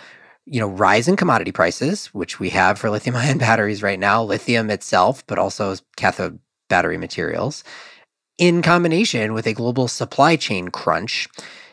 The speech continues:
you end up with, uh, the, the, and in addition to that, the fact that battery O E Ms, all things equal, will pick E Vs over, uh,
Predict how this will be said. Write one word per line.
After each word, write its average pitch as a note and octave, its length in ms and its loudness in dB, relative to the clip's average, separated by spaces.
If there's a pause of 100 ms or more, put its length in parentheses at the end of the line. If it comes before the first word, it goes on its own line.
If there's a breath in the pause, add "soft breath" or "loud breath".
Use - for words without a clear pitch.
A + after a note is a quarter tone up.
you A#2+ 260 2
end D3+ 240 4
up C#3 240 4
with, A2+ 480 -2 (100)
uh, G2+ 380 2
the, A2+ 200 -4 (360)
the, A#2+ 340 -2
and C3+ 300 0
in C3 140 0
addition D#3 480 2
to A2 120 0
that, F2 460 2 (320 loud breath)
the B2 140 0
fact D3+ 340 2
that A#2+ 360 -2
battery D#3 440 4
O B2+ 100 0
E A#2+ 100 -2
Ms, A2+ 380 -4 (340)
all D#3+ 200 6
things C#3 340 -4
equal, D#3 520 2
will B2 460 0
pick - 420 0 (260 soft breath)
E D3+ 160 2
Vs A#2 560 -2 (240 loud breath)
over, B2+ 640 4 (560)
uh, G2+ 380 4